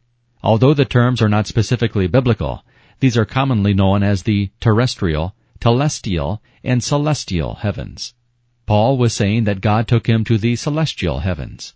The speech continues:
as in the realm in which God dwells. The concept of different levels of heaven may have come in part from Dante's Divine Comedy, in which the poet describes both heaven and hell as having nine different levels.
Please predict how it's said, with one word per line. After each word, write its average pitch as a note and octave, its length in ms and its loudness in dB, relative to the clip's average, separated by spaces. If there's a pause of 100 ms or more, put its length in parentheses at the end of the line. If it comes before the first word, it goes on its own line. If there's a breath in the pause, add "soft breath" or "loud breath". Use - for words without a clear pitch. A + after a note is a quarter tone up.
as A#2 220 0
in B2+ 120 2
the B2 100 2
realm G#2 320 2
in G#2+ 100 2
which G#2+ 300 0
God G2 280 0
dwells. F2 640 -2 (300)
The A#2+ 120 -4
concept D3+ 520 -2
of F#2 140 0
different A2 360 0
levels G2 380 0
of G2 140 0
heaven F#2+ 380 -2
may A2 140 0
have A#2+ 200 -2
come A2+ 260 0
in F#2+ 120 0
part A2 340 0 (320 soft breath)
from E2+ 260 -2
Dante's A2+ 600 0
Divine A#2 400 0
Comedy, G2 580 -2 (380 soft breath)
in A2+ 120 2
which A2+ 220 2
the G#2 100 0
poet B2+ 300 2
describes G#2 520 -2
both G#2+ 260 2
heaven C3+ 360 -2
and F#2+ 180 -2
hell A#2 380 -2 (380 soft breath)
as G#2 160 0
having A2+ 320 0
nine A#2 360 0
different G2+ 380 0
levels. F#2 600 -2